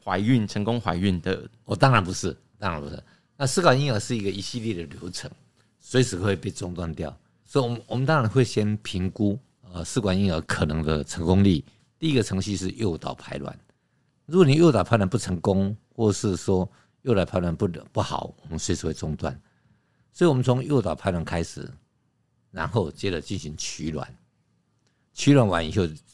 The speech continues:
Speaker 2: 进行胚胎培养，再来做冷冻胚胎，最后再做植入。这中间每一个段落，随时因为病人的状况而可能会终止。那也有，当然也有，大部分都会顺利完成最后阶段，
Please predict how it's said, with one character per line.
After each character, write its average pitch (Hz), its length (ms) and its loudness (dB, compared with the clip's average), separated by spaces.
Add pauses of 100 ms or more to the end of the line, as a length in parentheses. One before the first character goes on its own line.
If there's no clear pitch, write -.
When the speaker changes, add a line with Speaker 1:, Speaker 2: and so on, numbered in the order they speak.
Speaker 2:
进 110 140 -2
行 80 160 -8
胚 85 160 -6
胎 80 120 -2
培 78 280 -8
养， 62 200 -10 (680)
再 95 100 -4
来 82 100 -2
做 85 240 -6
冷 65 140 -10 (100)
冻 71 220 -12 (100)
胚 80 160 -12
胎， 67 320 -12 (320)
最 98 160 0
后 85 140 2
再 82 160 0
做 80 280 -2
植 78 440 -12
入。 87 180 -8 (600)
这 165 120 -4
中 147 280 0
间 143 180 0
每 98 220 -4
一 - 20 0
个 95 80 -2
段 98 260 0
落， 85 240 -2 (320)
随 - 320 -4
时 104 180 -4
因 110 180 -2
为 110 100 4
病 98 300 0
人 73 120 -6
的 80 80 -6
状 90 220 -2
况 69 260 -4 (160)
而 101 140 -2 (100)
可 - 140 -6
能 71 100 -6
会 85 140 -2
终 - 240 -6
止。 - 160 -16 (720)
那 120 140 -4
也 120 100 2
有， 123 60 8
当 113 240 0
然 87 80 -4
也 82 80 -6
有， 90 140 -2
大 101 200 2
部 98 140 -2
分 78 100 -4
都 71 140 -6
会 85 80 -2
顺 101 240 -2
利 80 100 -4
完 71 160 -6
成 - 180 -12
最 - 160 -8
后 78 160 -6
阶 73 220 -10
段， - 200 -8